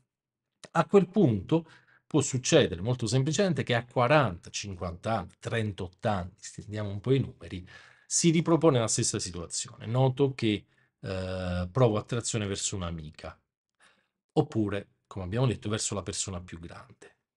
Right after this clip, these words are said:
un, un uomo più grande. A quel punto che succede? Che il mio inconscio dice, "Cavolo, questa è l'occasione per portare a termine quello che non abbiamo fatto, eh, venti anni fa."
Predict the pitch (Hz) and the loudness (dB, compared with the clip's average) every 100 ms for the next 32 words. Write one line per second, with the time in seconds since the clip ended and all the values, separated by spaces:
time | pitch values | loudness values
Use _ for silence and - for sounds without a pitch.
0 | _ - 92 92 147 101 104 101 98 95 | _ -12 -8 -8 -8 -6 -2 0 0 -2
1 | 92 92 - 90 87 - - _ _ _ | -6 -8 -12 -12 -12 -14 -20 _ _ _
2 | _ - _ _ _ _ _ _ _ _ | _ -20 _ _ _ _ _ _ _ _
3 | _ _ _ - - 196 220 240 175 156 | _ _ _ -2 6 6 6 4 6 8
4 | 151 131 117 110 143 165 214 214 165 123 | 6 2 2 4 4 6 6 4 6 4
5 | 117 - 127 113 135 156 160 110 110 165 | 4 0 0 2 2 6 6 6 2 2
6 | - 127 117 120 165 156 - 85 80 82 | 2 2 0 0 2 2 0 -4 -8 -12
7 | 85 - _ _ _ - 117 104 - 143 | -14 -14 _ _ _ 0 0 -2 0 2
8 | 135 - 123 120 127 - 98 90 90 90 | 2 2 2 2 0 -2 -6 -6 -6 -6
9 | 92 90 123 107 104 - 101 101 131 147 | -6 -4 -2 0 -2 -4 -6 -2 2 4
10 | 135 127 107 95 98 117 - 80 _ _ | 2 2 0 -2 -2 -8 -8 -12 _ _
11 | 98 90 - _ _ _ _ _ _ _ | -12 -12 -16 _ _ _ _ _ _ _
12 | _ _ _ _ _ 107 101 92 98 110 | _ _ _ _ _ -10 -8 -6 -2 -2
13 | 98 90 90 87 - | -2 -6 -6 -10 -14